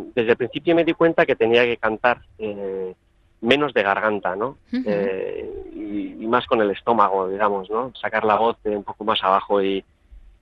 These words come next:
Speaker 1: y luego también, eh, me parece también que ha sido un, un reto y, pues, bus-, yo creo que el, el centro de masa del ritmo,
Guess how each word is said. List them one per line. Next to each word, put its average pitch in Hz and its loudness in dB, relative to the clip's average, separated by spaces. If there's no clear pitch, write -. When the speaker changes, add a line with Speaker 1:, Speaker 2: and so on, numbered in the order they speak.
Speaker 1:
y 135 2
luego 147 6
también, 165 0
eh, 123 4
me 117 0
parece 131 4
también 123 2
que 127 0
ha 123 4
sido 127 2
un, 127 2
un 131 2
reto 135 2
y, 107 -8
pues, 110 0
bus-, 113 -2
yo 143 6
creo 160 4
que - 2
el, 143 6
el 127 4
centro 160 6
de 156 4
masa 151 2
del 135 2
ritmo, 139 4